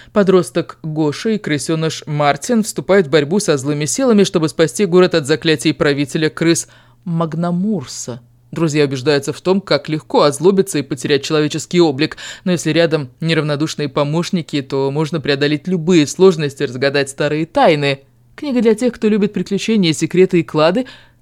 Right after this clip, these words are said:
и верит в настоящую дружбу. Стрельникова Кристина,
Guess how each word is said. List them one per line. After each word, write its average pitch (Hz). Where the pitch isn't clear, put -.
и 262
верит 196
в -
настоящую 143
дружбу. 135
Стрельникова 143
Кристина, 247